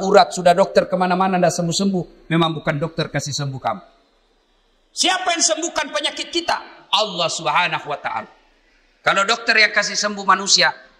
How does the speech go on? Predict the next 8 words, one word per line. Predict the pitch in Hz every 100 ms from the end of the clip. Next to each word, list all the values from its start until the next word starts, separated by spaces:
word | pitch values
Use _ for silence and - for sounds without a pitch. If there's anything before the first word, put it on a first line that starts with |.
| -
mestinya | 156 - 196 175
tidak | 175 165 160
ada |
dokter | 151 165 165
yang | 151 143
sakit. | 143 151 - 107 _ _ _ _ _ -
Tapi | 151 151
buktinya, | 139 - 208 156